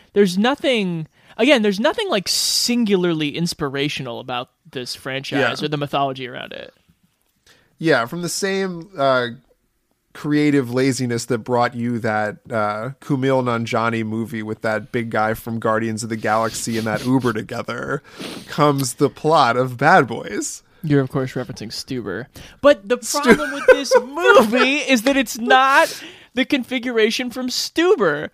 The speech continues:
Speaker 1: Martin Lawrence is not an innocent, and which explains why he's so
Speaker 2: Right.
Speaker 1: bad at police,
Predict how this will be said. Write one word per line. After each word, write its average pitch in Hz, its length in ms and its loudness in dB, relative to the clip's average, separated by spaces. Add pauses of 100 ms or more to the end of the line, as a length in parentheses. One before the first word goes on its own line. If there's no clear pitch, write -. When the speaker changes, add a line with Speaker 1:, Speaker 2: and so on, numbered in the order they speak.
Speaker 1:
Martin 240 400 6
Lawrence 214 340 0
is 185 120 -2
not 202 340 4
an 214 220 -2
innocent, 185 840 0 (460)
and 180 180 6
which 196 200 2
explains 190 440 0
why 190 120 4
he's 180 80 4
so 107 140 8
Speaker 2:
Right. 196 100 2
Speaker 1:
bad 170 220 4
at 170 100 -6
police, 262 300 -2